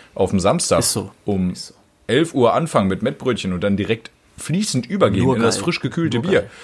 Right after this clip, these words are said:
Speaker 1: Baba-mäßig, du bist samstags um, keine Ahnung, zweiundzwanzig, dreiundzwanzig Uhr im Bett, hast Sonntag um acht Uhr noch einen leichten Köppi-Bums, spätestens zehn Uhr, alles normal.
Speaker 2: Frühschoppen.
Speaker 1: Ah, ey, wirklich, das ist
Speaker 2: Bam.
Speaker 1: überragend, das ist überragend. Kannst dann direkt <laughs> weiter frühschoppen, genau.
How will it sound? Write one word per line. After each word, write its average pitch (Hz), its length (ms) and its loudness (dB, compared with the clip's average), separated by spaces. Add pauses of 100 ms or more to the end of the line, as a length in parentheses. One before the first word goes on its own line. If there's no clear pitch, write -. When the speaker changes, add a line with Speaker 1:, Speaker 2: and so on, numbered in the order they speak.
(320)
Speaker 1:
Baba-mäßig, 156 720 2 (240)
du 104 80 -4
bist 131 280 -2
samstags 131 500 0
um, 120 160 0
keine 143 180 0
Ahnung, 113 220 2
zweiundzwanzig, 143 460 -2
dreiundzwanzig 135 500 -2
Uhr 117 60 0
im 110 100 4
Bett, 127 200 0
hast 113 200 -4
Sonntag 127 280 -4
um 107 120 -4
acht - 240 -4
Uhr 117 80 2
noch 113 160 0
einen 117 80 0
leichten 143 280 2
Köppi-Bums, 127 480 0
spätestens 113 460 -6
zehn 123 220 -2
Uhr, 117 200 4
alles 104 240 2
normal. 98 280 0 (600)
Speaker 2:
Frühschoppen. 107 520 0
Speaker 1:
Ah, 82 40 -6
ey, 90 160 -4 (140)
wirklich, 98 220 -2
das 92 180 -4
ist 87 80 -2
Speaker 2:
Bam. 113 260 2
Speaker 1:
überragend, 92 520 2
das 95 80 -2
ist 101 120 -4
überragend. 90 380 -2 (360)
Kannst 120 240 0
dann 117 80 2
direkt 107 220 2
<laughs> - 0 -
weiter 113 320 0
frühschoppen, 98 420 0
genau. 98 240 0